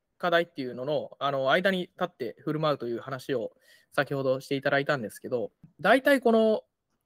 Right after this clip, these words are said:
結構違う分野なのかなというふうに僕の印象ではありまして、じゃあそれをどういう配分で一日の間に、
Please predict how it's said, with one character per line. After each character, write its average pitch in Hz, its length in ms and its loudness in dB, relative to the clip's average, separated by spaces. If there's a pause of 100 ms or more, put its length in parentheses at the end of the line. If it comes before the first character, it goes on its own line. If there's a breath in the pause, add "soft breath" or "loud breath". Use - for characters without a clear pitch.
結 339 240 2
構 - 80 6
違 214 340 6
う 220 60 4
分 220 160 2
野 220 100 2
な 220 80 4
の 180 120 0
か 131 100 -6
な 123 100 -6
と - 100 -12
い 123 40 -8
う 123 40 -10
ふ 131 100 -8
う 117 40 -6
に 107 180 -12 (180)
僕 151 160 -2
の 170 60 -2
印 170 80 -4
象 170 160 4
で 143 80 4
は 107 120 -2
あ 117 40 -8
り 127 60 -10
ま 120 100 -10
し - 120 -18
て、 - 240 -14 (580 loud breath)
じ 190 60 2
ゃ - 20 4
あ - 20 -10
そ - 160 2
れ 254 60 12
を 247 120 10
ど 269 160 6
う 320 60 6
い 254 40 6
う 160 80 2
配 143 200 0
分 139 200 -4
で 135 340 -4 (320)
一 165 160 -8
日 170 180 -4
の 156 80 0
間 123 160 -2
に、 139 200 -12